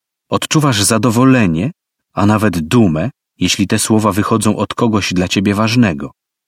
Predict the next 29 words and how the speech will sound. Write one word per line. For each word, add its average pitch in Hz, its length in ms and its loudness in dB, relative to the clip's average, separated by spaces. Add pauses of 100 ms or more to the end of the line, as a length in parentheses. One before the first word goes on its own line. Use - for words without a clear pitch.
(120)
I 123 100 4
masz 165 280 2
ogromną 185 640 4
chęć 165 440 2
zrobić 165 440 0
to 143 100 0
jeszcze 165 400 2
lepiej, 151 480 2 (420)
bo 101 100 2
już 104 300 4
wiesz, 120 480 0 (300)
że - 240 -2
cię - 180 -2
na 90 160 0
to - 140 -8
stać. - 720 -8 (460)
Pochwała 101 600 -4 (420)
ma 104 280 4
ogromną 147 800 2
siłę 147 360 4
motywującą 127 1000 2 (100)
i 131 80 0
daje 120 260 4
mnóstwo 147 560 2
pozytywnej 147 640 2
energii, 120 540 0 (500)
a 101 80 -2
u 104 180 -2
dziecka 113 580 -2